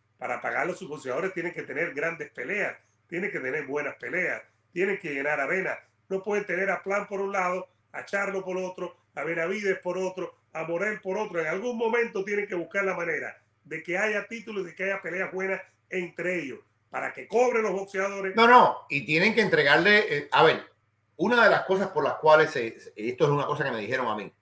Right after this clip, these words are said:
Speaker 2: me dijeron, no tengo la, la prueba, pero recuerda que ellos tenían dos cabezas, tenían Fox y tenían Showtime.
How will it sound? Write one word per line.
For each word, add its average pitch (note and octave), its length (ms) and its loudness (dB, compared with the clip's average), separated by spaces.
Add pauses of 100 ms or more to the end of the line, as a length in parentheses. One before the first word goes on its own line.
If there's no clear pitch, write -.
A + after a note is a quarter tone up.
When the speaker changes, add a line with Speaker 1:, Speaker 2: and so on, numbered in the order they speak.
Speaker 2:
me G#2 120 -6
dijeron, A2+ 540 -2
no G#2+ 200 -6
tengo C3 220 -4
la, A#2+ 100 0 (100)
la G2 120 -6
prueba, G#2 280 -4 (480)
pero B2+ 280 2
recuerda F3 400 4
que E3 100 4
ellos - 120 2
tenían D#3+ 580 2
dos E3 180 6
cabezas, C3+ 500 2
tenían B2 320 -6
Fox F3+ 340 4
y A2 80 -14
tenían A#2 280 -4
Showtime. G2+ 400 -10